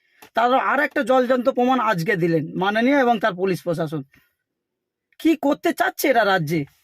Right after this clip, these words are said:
দীর্ঘদিন ধরে আমরা দেখে আসছি, সন্দেশখালিতে একজন শাসক দলের এক্স ওয়াই জেড যেই হোক, তার দ্বারা, শাসক দলের নেতাদের দ্বারা মা বোনেরা থেকে শুরু করে গরিব মানুষরা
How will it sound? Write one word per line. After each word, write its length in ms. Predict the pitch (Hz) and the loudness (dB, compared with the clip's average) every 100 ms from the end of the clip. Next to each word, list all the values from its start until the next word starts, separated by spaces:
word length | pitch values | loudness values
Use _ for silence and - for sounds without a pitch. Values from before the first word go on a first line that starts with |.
| _ _ _ _ _ _ _ _ _ _ _ _ - | _ _ _ _ _ _ _ _ _ _ _ _ -6
দীর্ঘদিন 600 | 160 277 285 311 233 302 | 0 2 2 2 4 4
ধরে 140 | 302 294 | 4 4
আমরা 220 | 269 269 | 4 2
দেখে 260 | 208 240 | 0 0
আসছি, 440 | 285 269 - 294 320 _ _ _ _ | 0 0 -2 -2 -2 _ _ _ _
সন্দেশখালিতে 920 | - 214 240 277 277 285 277 - 285 330 _ _ _ _ _ _ _ _ _ _ _ _ _ - | -4 -2 0 0 0 0 0 0 -2 -2 _ _ _ _ _ _ _ _ _ _ _ _ _ -2
একজন 500 | 226 202 269 285 277 - _ _ _ | -2 2 2 4 2 -4 _ _ _
শাসক 440 | - - 220 - 262 | -12 -6 -4 -2 0
দলের 360 | 233 285 285 269 _ _ _ - | 2 4 4 0 _ _ _ -4
এক্স 280 | 247 247 - | -2 0 0
ওয়াই 160 | 269 | 2
জেড 200 | 220 269 | 2 0
যেই 200 | 175 254 | 2 4
হোক, 140 | 277 277 _ _ _ _ _ _ _ - | 4 2 _ _ _ _ _ _ _ -2
তার 200 | 233 220 | 0 0
দ্বারা, 320 | 190 269 269 | 2 2 0
শাসক 380 | - 226 269 247 | -2 -2 0 0
দলের 440 | 208 247 247 247 247 - _ - | 2 4 4 2 0 -20 _ -2
নেতাদের 540 | 190 220 254 240 208 | 0 2 2 2 2
দ্বারা 340 | 214 220 196 - _ _ - | 2 2 0 -4 _ _ -6
মা 360 | 170 208 247 247 | 0 2 2 2
বোনেরা 380 | 233 247 254 247 | 2 2 2 2
থেকে 220 | 254 247 | 0 -2
শুরু 280 | 254 247 247 | -2 -2 0
করে 220 | 247 240 | 0 2
গরিব 320 | 175 233 262 | 2 2 2
মানুষরা 640 | 247 247 233 233 233 226 | 2 2 0 0 0 0